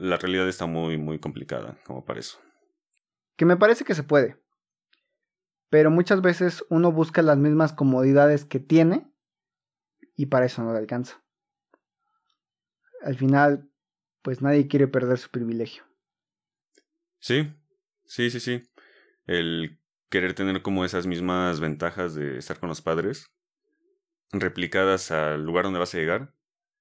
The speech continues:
Speaker 1: pues obviamente no las va a tener, entonces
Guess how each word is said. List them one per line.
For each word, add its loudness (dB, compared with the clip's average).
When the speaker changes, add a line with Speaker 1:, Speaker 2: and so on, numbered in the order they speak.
Speaker 1:
pues -14
obviamente -4
no -6
las -6
va -8
a -10
tener, -8
entonces -12